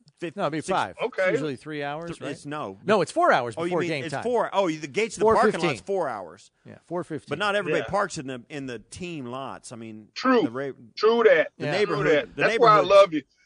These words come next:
Speaker 1: Yeah.
Speaker 3: That's why I love you, Tas, 'cause you come up with the great ideas, man.
Speaker 1: Yeah.
Speaker 3: You already
Speaker 1: Could you,
Speaker 3: got it planned
Speaker 1: let me
Speaker 3: out.
Speaker 1: just say this. Let me just say this. It, I am, it's,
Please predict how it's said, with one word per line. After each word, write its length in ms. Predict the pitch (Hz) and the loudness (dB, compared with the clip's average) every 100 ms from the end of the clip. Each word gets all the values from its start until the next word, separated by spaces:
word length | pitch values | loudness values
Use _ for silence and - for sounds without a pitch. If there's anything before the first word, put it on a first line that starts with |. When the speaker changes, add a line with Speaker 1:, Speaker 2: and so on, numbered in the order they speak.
| _ | _
Speaker 1:
Yeah. 100 | - | -2
Speaker 3:
That's 120 | 349 | 2
why 160 | 339 285 | 6 8
I 80 | |
love 340 | 247 226 233 208 | 8 6 6 4
you, 120 | 185 | -2
Tas, 320 | 151 175 170 | 0 0 0
'cause 180 | 180 160 | -8 -12
you 80 | 220 | -6
come 220 | 254 220 | -2 2
up 160 | 220 185 | 2 0
with 140 | 170 | -8
the 60 | 147 | -8
great 300 | 139 180 170 | -2 0 2
ideas, 560 | 160 151 170 156 120 - | 0 -2 -2 -2 -2 -12
man. 180 | 123 120 120 | -10 -10 -8
Speaker 1:
Yeah. 340 | 123 - - - | -6 2 4 4
Speaker 3:
You 80 | 185 | 6
already 240 | 208 208 | 6 6
Speaker 1:
Could 40 | 190 | 4
you, 20 | |
Speaker 3:
got 160 | 185 170 | 2 2
it 60 | |
planned 200 | 156 170 | 0 -2
Speaker 1:
let 100 | 165 262 | 0 2
me 60 | |
Speaker 3:
out. 120 | - | 2
Speaker 1:
just 160 | 214 - | 0 -2
say 220 | 208 190 | -2 -2
this. 320 | 185 170 110 - - | -2 -4 -8 -12 -8
Let 100 | 208 | -6
me 80 | 269 | -4
just 140 | 196 | -4
say 200 | - 185 | -4 -6
this. 360 | 165 165 104 - - | -6 -8 -10 -14 -10
It, 280 | 185 208 151 | -6 -6 -6
I 180 | 180 233 | -6 -4
am, 180 | 175 139 147 | -6 -12 -10
it's, 280 | 196 - | -10 -10